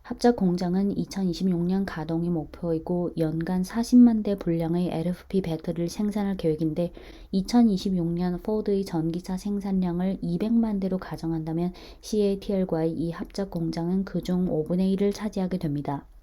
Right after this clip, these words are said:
씨에이티엘은 씨티피, 즉 Cell to Pack 기술을 유상으로 제공하고,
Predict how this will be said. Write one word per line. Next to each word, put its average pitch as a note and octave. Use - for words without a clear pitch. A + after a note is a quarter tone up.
씨에이티엘은 G3+
씨티피, A3+
즉 F#3+
Cell A3+
to G#3
Pack F#3+
기술을 F#3
유상으로 F3
제공하고, E3